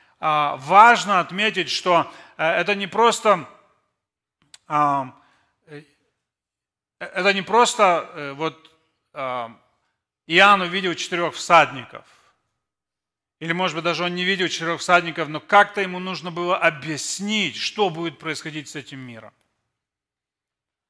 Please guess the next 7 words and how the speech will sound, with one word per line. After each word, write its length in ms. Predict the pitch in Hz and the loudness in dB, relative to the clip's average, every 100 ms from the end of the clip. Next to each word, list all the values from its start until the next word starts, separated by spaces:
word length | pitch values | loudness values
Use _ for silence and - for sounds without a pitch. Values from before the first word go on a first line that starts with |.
| _ _ _ _ _ _ _ _ _ _ | _ _ _ _ _ _ _ _ _ _
И 60 | |
он 160 | 165 165 | -4 -2
пользуется 480 | 190 190 175 - 160 | -2 0 -2 -4 -4
вот 120 | 151 | -4
этой, 320 | 170 170 139 - _ _ _ | -2 -2 -4 -8 _ _ _
а, 840 | 143 139 139 135 143 139 131 | -2 0 0 -2 -2 -4 -4
а, 20 | 139 | -6